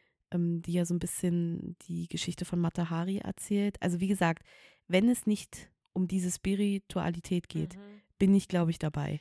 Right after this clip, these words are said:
Speaker 2: Ist halt vielleicht auch
Speaker 1: Ja.
Speaker 2: einfach nicht dein Thema, weil ich, ich
Speaker 1: Nee.
Speaker 2: könnte mir schon vorstellen, wenn Leute da so voll Feuer und Flamme für sind,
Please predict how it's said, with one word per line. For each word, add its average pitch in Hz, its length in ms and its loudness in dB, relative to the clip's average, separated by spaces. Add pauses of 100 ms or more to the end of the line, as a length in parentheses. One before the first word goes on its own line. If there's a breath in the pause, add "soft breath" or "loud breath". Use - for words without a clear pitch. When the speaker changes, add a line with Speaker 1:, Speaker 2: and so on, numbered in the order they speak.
Speaker 2:
Ist 247 180 -6
halt 285 180 -2
vielleicht 233 320 -2
auch 214 40 -4
Speaker 1:
Ja. 185 100 0
Speaker 2:
einfach 226 300 -2
nicht 240 200 -6
dein 226 140 -4
Thema, 226 340 -4
weil 190 120 -6
ich, - 80 -14 (100)
ich 208 80 -12
Speaker 1:
Nee. 220 100 -6
Speaker 2:
könnte 247 160 -2
mir 247 80 -4
schon 247 200 -6
vorstellen, 226 340 -6
wenn 208 120 -10
Leute 214 300 -4
da 208 200 -8
so 208 300 -6
voll 233 260 -4
Feuer 226 280 -6
und 208 140 -8
Flamme 240 320 -6
für 202 220 -10
sind, 202 340 -10